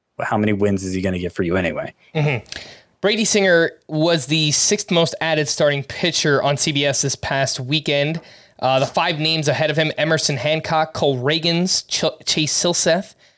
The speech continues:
Speaker 2: Graham Ashcraft, and Nick Pivetta. <laughs> Scott, would you agree with those five being ahead of Brady Singer?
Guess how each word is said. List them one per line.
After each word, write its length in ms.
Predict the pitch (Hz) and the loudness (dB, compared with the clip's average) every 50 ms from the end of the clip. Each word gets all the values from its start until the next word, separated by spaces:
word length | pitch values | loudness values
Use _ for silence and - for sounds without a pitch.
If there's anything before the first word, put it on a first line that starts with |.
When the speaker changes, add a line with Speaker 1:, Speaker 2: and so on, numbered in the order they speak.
| _ _ - | _ _ -2
Speaker 2:
Graham 240 | 165 156 160 151 - - | 0 2 2 0 0 -2
Ashcraft, 560 | 143 151 165 151 - - - 165 160 160 - - | -2 -2 -2 -2 -2 0 0 0 0 0 0 -2
and 200 | 143 143 143 139 | -2 0 0 0
Nick 160 | 156 151 - | -2 -4 -4
Pivetta. 580 | - - 143 127 113 156 170 170 113 - - - _ _ _ _ _ _ | -4 -4 -4 -2 0 0 0 0 0 -2 -6 -12 _ _ _ _ _ _
<laughs> 320 | - - - 113 101 - - | -14 -12 -8 -8 -8 -8 -8
Scott, 320 | - - - - 156 147 | -8 -6 -4 -2 0 0
would 140 | 151 139 127 | 0 0 0
you 100 | 156 147 | 0 0
agree 180 | 139 143 165 | 0 0 2
with 160 | 160 151 - - | 2 0 0 0
those 220 | 151 147 143 - | -2 -2 -2 -2
five 480 | - - - - 185 165 151 147 127 127 | -4 -4 -2 0 2 2 2 0 0 -2
being 180 | 143 139 135 | -2 -2 0
ahead 200 | 131 127 143 135 | 0 0 0 0
of 180 | 135 123 123 120 | 0 0 -2 -2
Brady 220 | 135 131 120 120 | -2 -2 -2 -2
Singer? 420 | 110 - 143 127 110 98 107 110 | -4 -4 -4 -4 -6 -8 -12 -14